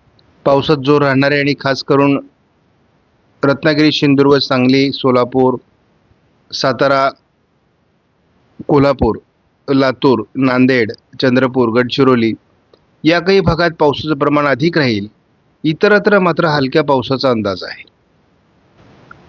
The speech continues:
आपण केवळ तीस तारखेपासून जर हा अंदाज धावत्या स्वरूपात घेतला, तर महाराष्ट्रामध्ये तीस तारखेला ढगाळ परिस्थिती वाढण्याची शक्यता कायम आहे आणि दक्षिणेकडे पश्चिम महाराष्ट्रामध्ये,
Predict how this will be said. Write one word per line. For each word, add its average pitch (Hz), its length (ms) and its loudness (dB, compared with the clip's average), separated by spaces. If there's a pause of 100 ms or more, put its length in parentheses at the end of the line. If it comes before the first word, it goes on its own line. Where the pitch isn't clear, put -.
(540)
आपण 185 300 0
केवळ 180 320 4 (120)
तीस 170 240 0
तारखेपासून 147 640 -2
जर 143 140 2
हा 131 160 -2
अंदाज 131 400 0
धावत्या 120 300 -2
स्वरूपात 143 360 -2
घेतला, 113 360 -4 (1400)
तर 196 120 2
महाराष्ट्रामध्ये 175 640 0
तीस 165 340 -4
तारखेला 156 400 0
ढगाळ 139 300 0
परिस्थिती 135 480 -2
वाढण्याची 123 500 -2
शक्यता 117 460 -4
कायम 98 340 -2
आहे 78 180 -8 (1040)
आणि 131 180 0
दक्षिणेकडे 143 960 0 (600)
पश्चिम 143 340 -2
महाराष्ट्रामध्ये, 127 840 0